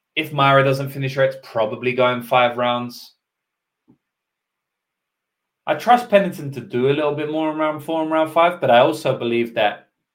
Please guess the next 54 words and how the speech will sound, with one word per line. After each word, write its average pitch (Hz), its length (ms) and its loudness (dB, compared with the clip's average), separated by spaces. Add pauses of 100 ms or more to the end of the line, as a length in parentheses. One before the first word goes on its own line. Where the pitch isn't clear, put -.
(2000)
you 170 100 -6
know, 135 80 0
it's 127 120 -6
gonna 165 200 -6
take 147 220 -2
some 123 240 -4
doing 127 260 -2
to 117 100 -10
get 120 260 0
there, 131 160 0
and 135 100 -6
she's - 160 -14
probably 127 420 -4
gonna 139 220 -4
be 135 120 -2
down 131 380 0
three 139 300 -4
rounds 131 380 -2
to 131 100 -10
nil 123 280 -4
if 120 100 -10
she 101 120 -16
does 120 260 -4
get 131 180 -6
into 131 180 -8
round 127 300 -6
four. 135 420 -6 (320)
And 123 100 -4
even 131 220 0
then, 127 120 2
it's 123 120 -8
not 120 160 -4
a - 40 -14
guarantee 123 520 0
she 131 160 -10
wins 135 240 -6
round 135 260 -2
four 139 180 -4
and 135 80 -6
round 135 200 -4
five, 135 260 -2
'cause - 160 -8
I 120 240 -2
believe 120 300 -4
that 110 140 -4
Mayra 117 280 -2
Bueno 110 160 -4
Silva 113 320 -6
can 107 180 -12
rock 113 240 -2
her 117 100 -4
on 110 100 -8
the 104 60 -14
feet - 440 -4